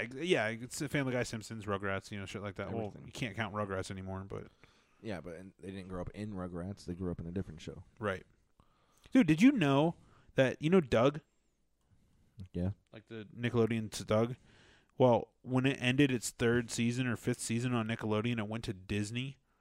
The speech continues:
Speaker 1: and, like, did, like, three more seasons that were really shitty.
Speaker 2: No, I didn't. I don't know. If I've seen them and didn't realize it, but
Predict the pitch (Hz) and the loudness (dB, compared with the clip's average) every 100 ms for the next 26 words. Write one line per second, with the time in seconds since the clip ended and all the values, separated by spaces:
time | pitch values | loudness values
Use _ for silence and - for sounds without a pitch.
0 | _ _ _ _ _ _ _ _ _ 113 | _ _ _ _ _ _ _ _ _ -6
1 | 107 104 98 - - _ _ _ _ _ | -4 -4 -4 -8 -18 _ _ _ _ _
2 | _ _ _ - 120 110 107 - - 107 | _ _ _ 0 0 2 0 -2 -4 -2
3 | 113 110 107 101 101 110 110 104 98 95 | 0 -2 -4 -4 -4 -4 -2 -2 -2 -2
4 | 98 104 - - 98 107 120 _ _ 82 | -2 -2 -4 -4 -2 -4 -6 _ _ -20
5 | 82 76 92 82 78 73 _ - - - | -18 -12 -12 -12 -14 -18 _ -20 -20 -18
6 | 87 90 104 95 107 107 107 98 - 104 | -16 -14 -14 -16 -18 -16 -10 -8 -6 -6
7 | 95 92 92 85 120 95 104 107 - | -4 -6 -6 0 0 0 -2 -4 -10